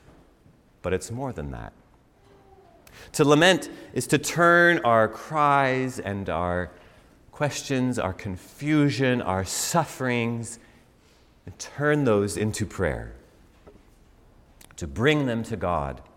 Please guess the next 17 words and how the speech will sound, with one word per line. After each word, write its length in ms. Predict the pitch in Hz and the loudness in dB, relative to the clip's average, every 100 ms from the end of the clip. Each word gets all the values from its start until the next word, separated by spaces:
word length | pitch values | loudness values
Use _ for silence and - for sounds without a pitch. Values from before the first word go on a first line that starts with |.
| _ - - - - - - - | _ -20 -20 -20 -20 -20 -20 -6
As 200 | - 104 | -2 2
you 60 | 117 | 2
see 180 | - 147 | 4 4
in 80 | |
so 120 | 127 143 | 6 6
many 200 | 143 139 | 6 6
of 100 | 131 | 6
the 80 | |
Psalms, 320 | 127 139 127 123 | 4 4 4 2
it's 160 | 113 | -2
to 100 | - | -2
bring 440 | 113 104 143 175 160 | -2 0 2 4 2
the 80 | |
hard 440 | 123 113 147 160 151 | 0 0 2 2 0
things 440 | - 143 135 131 | -2 -2 -2 -4
to 100 | - | -4
God 580 | 120 117 113 107 98 98 | 0 6 8 8 4 0